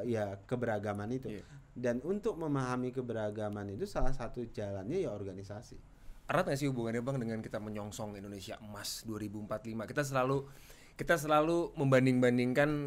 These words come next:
Speaker 2: eh, negara kita sama negara-negara yang jauh
Speaker 1: Hmm.
Speaker 2: lebih maju,
Speaker 1: Hmm, hmm,
Speaker 2: gitu.
Speaker 1: hmm.
Speaker 2: "Wah, ini lebih keren, ini kita, wah," gitu. Padahal sebenarnya mereka nggak tahu mungkin kita
Speaker 1: Malah,
Speaker 2: punya peran cukup besar untuk
Speaker 1: betul.
Speaker 2: bisa
Speaker 1: Kalau saya
Speaker 2: mengejar
Speaker 1: malah
Speaker 2: itu.
Speaker 1: melihat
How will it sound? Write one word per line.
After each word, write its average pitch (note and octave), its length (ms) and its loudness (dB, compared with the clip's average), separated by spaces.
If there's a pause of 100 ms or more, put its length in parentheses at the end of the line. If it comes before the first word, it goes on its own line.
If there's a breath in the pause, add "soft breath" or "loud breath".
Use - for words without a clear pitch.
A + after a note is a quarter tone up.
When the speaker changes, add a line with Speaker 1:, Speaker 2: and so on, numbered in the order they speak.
(200)
Speaker 2:
eh, A2 400 -4
negara G#2+ 320 -2
kita C3 320 4
sama A2 240 -2
negara-negara G#2+ 580 -2
yang A2 140 -4
jauh A2 180 0
Speaker 1:
Hmm. A#2 80 -2
Speaker 2:
lebih A2+ 140 -2
maju, A2+ 320 2
Speaker 1:
Hmm, C3 100 -14
hmm, A2 160 -10
Speaker 2:
gitu. G2+ 220 -10
Speaker 1:
hmm. G2+ 240 -14
Speaker 2:
"Wah, D3+ 160 -6
ini E3+ 80 -6
lebih C#3+ 180 -4
keren, C#3 300 -4
ini C3 100 -6
kita, E3 220 -6
wah," F3+ 400 -2
gitu. A#2+ 260 -8
Padahal D3 240 4
sebenarnya C#3+ 320 0
mereka D3 220 0
nggak A#2+ 180 -2
tahu D3 140 -2
mungkin D#3 480 -2 (640)
kita D3 180 2
Speaker 1:
Malah, G#3+ 140 6
Speaker 2:
punya F#3 180 4
peran D#3 300 6
cukup D3 240 -2
besar C#3+ 240 2
untuk C3 240 2
Speaker 1:
betul. B2 80 -2
Speaker 2:
bisa A#2 160 -4
Speaker 1:
Kalau E3+ 160 6
saya G#3+ 160 10
Speaker 2:
mengejar G#3+ 100 6
Speaker 1:
malah F#3 160 4
Speaker 2:
itu. F#3+ 140 0
Speaker 1:
melihat C#3 360 0